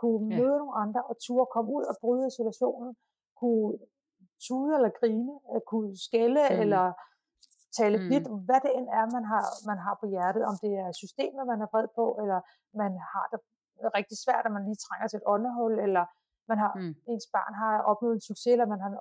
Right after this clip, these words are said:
Speaker 1: oplevet noget, der var rigtig godt. Altså, åh, det er
Speaker 2: Mm.
Speaker 1: bare så godt, og det er så vigtigt. Og
Speaker 2: Åh, det er så mega, mega, mega vigtigt, og
Speaker 1: Ja.
Speaker 2: det er jo så meget i tråd med, med
Speaker 1: Ja,
Speaker 2: pårørendeklubbens,
Speaker 1: præcis.
Speaker 2: øh, intention.
Speaker 1: Ja.
Speaker 2: Altså det her med at have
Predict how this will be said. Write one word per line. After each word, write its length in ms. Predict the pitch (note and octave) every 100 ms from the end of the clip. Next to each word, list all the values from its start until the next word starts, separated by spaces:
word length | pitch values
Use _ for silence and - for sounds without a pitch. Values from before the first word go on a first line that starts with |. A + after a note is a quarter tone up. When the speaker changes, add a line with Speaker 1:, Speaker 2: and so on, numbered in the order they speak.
| G#3+
Speaker 1:
oplevet 260 | G#3+ A3+
noget, 160 | G#3 A3
der 60 | A3 F#3+
var 60 | F3+
rigtig 200 | G#3 - _
godt. 180 | A3+ A3+ -
Altså, 180 | G#3+ A#3 G#3+ _ _ _ _ _ _ A#3
åh, 120 | B3+ A#3
det 60 | A#3
er 20 | A3+
Speaker 2:
Mm. 60 | A3
Speaker 1:
bare 80 | G3+
så 40 | A#3+ F#3
godt, 100 | - _
og 40 | -
det 80 | A#3+
er 140 | B3 B3
så 260 | - - C#4 G3+
vigtigt. 260 | F#3 G#3+ - _ _ _ _ _ _ _
Og 60 | A#3+ - - G3+
Speaker 2:
Åh, 60 | G3 -
det 140 | G#3+
er 80 | F#3
så 180 | F3+ G#3 - - -
mega, 880 | C4 C4 C#4 D4+ D4 - _ - B3
mega, 340 | A3+ G3+ F#3+ G3
mega 280 | F#3+ F#3+
vigtigt, 340 | G3+ F#3+ F3+ A#3+
og 60 | -
Speaker 1:
Ja. 40 | A#3+
Speaker 2:
det 80 |
er 140 | A3+ A3+
jo 120 | A#3+
så 240 | A#3 A#3+ A3+
meget 340 | G#3+ F#3+ G3 G#3+
i 80 |
tråd 440 | G#3 - G#3+ F#3+ G#3
med, 340 | G#3 G3+ F#3+ - - A3
med 80 | G#3+
Speaker 1:
Ja, 40 | F#3+
Speaker 2:
pårørendeklubbens, 840 | G3+ B3+ - G3+ G3+ - G#3 G3
Speaker 1:
præcis. 260 | G3+ F#3+ -
Speaker 2:
øh, 180 | G#3+ G3+
intention. 760 | G3+ - G#3+ G3 A3+ G#3+ A3
Speaker 1:
Ja. 120 | A3+ G#3 -
Speaker 2:
Altså 260 | G3+ F#3+ G#3
det 180 | A3+ G#3+
her 140 | G#3
med 320 | G#3 G#3 G#3+
at 240 | - G3+ F#3
have 320 | G#3+ G#3